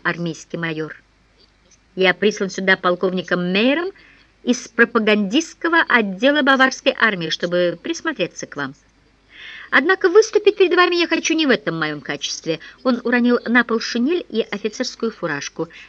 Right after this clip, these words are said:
«Сейчас к вам обращается не солдат, но немец. Баварец, если быть точным, и всё-таки немец».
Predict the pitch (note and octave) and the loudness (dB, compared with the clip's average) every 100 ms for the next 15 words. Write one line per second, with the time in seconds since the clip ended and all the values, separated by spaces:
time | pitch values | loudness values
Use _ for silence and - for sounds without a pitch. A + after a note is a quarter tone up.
0 | _ - B3+ - A#3 B3+ - G#3+ A3+ B3+ | _ 0 0 4 2 2 0 4 6 6
1 | A3 G3 - G#3 A3 A3 G#3+ G3 G#3+ - | 6 4 4 2 2 2 0 2 0 2
2 | F#3 D#3+ F3 D4 - D3 D3 G3 C4+ D#3 | 0 2 0 -2 -2 -10 -2 2 2 0
3 | - - - _ _ _ _ _ _ _ | -10 -10 -10 _ _ _ _ _ _ _
4 | _ - - E3+ G#3+ A#3 D#4 F3+ A#2 - | _ -20 -12 0 4 6 6 4 -4 -8
5 | D3+ - D3 C#3 C#3 _ D#3 B2+ - - | -8 -8 -10 -10 -12 _ -10 -6 -6 -6
6 | C3 C3+ - C3+ - - C3+ E3 - C4+ | -8 -12 -16 -16 -12 -10 -10 -12 -10 -6
7 | E4+ F#3+ - - - | -2 -2 -4 -16 -18